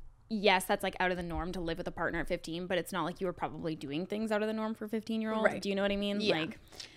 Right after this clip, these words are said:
Speaker 2: Um, yeah, so yeah, I would have been fifteen. Um, but it was really interesting because I wasn't, it, it wasn't the same,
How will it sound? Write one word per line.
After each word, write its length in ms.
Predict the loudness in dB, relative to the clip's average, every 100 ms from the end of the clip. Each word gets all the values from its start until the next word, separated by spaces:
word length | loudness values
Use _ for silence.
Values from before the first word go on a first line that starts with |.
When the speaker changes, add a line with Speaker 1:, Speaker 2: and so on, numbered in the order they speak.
| -10 2
Speaker 2:
Um, 560 | 4 4 4 0 -4 -6 -10 -12 -16 -20 -20 -20 -20 -18 -4
yeah, 600 | 2 8 10 10 8 6
so 160 | 6
yeah, 160 | 8 10
I 60 | 8
would 160 | 6
have 100 | 4
been 160 | 2 0
fifteen. 540 | -2 -4 -4 -4 -6 2
Um, 340 | 6 6 4 8
but 140 | 8
it 60 | 8
was 160 | 6
really 180 | 4 6
interesting 400 | 2 2 0 -2
because 600 | -2 4 4 4 0 -8 -2 4
I 60 |
wasn't, 560 | 8 8 8 2 0 -2 4
it, 120 | 4 4
it 140 | 2 8
wasn't 480 | 8 8 2 0 -8 _ 0 4
the 100 | 4
same, 580 | 2 2 2 0 -2